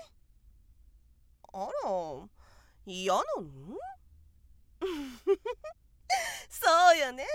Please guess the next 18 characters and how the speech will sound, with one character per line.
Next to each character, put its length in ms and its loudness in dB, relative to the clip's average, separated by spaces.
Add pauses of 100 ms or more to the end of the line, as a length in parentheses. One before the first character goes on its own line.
(800)
あ 180 0
り 120 -10
が 80 -16
と 60 -20 (200)
う。 60 -6 (880)
お 160 -4
母 320 6
さ 180 -6
ん 60 -12
は 120 -14
て 220 -2
っ 120 -6
ぺ 100 -6
ん 120 -6
の 80 -8
た 40 -14 (300)
め 100 -4
に 80 -6